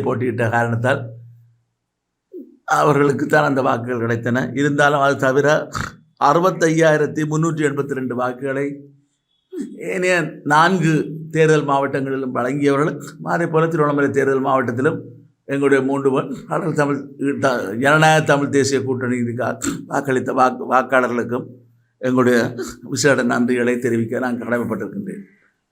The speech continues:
ஆகவே இந்த வகையிலே இந்த, இந்த தேர்தல் முடிவுகள் ஒரு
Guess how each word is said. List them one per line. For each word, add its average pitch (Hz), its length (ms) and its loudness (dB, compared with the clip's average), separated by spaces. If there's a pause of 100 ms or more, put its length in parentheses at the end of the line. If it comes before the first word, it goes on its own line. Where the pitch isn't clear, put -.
(540)
ஆகவே 190 220 6 (100)
இந்த 190 120 6 (100)
வகையிலே 175 440 4 (1700)
இந்த, 190 160 2 (340)
இந்த 196 160 2 (120)
தேர்தல் 196 360 6
முடிவுகள் 175 440 6 (1300)
ஒரு 156 160 6